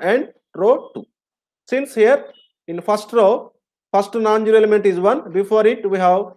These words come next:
one zero. In second row, first non-zero element is one, before it we have no zeros. That means number of zeros decreases here. So interchange first row with some another row.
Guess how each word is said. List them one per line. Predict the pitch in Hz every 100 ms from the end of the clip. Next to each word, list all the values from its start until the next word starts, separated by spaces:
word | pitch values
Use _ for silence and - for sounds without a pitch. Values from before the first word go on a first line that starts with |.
| -
one | 170 185
zero. | 151 104 90 _ _ _ _ _
In | 185
second | 196 208 220 226
row, | 214 214 - - -
first | 208 208
non-zero | 226 214 214 214 220
element | 214 208 202
is | 190
one, | 175 202 294 -
before | 180 190 196
it | 233 294 _ _
we | 180
have | 180 185
no | 196
zeros. | 170 131 95 - - _ _
That | 160 165
means | 175 175 - _ _
number | 165 196 202
of | 202 - - _ _ _ _ _ _ -
zeros | 143 202 185 202 - -
decreases | 202 202 170 101 92 -
here. | 123 107 - _ _ _ _ _ _
So | - 226 202
interchange | 196 202 220 226 214 214 - _ _ _ -
first | 185 -
row | 98 - _
with | 185 240 - _ _ _ _
some | - 160
another | 175 185 262 -
row. | - -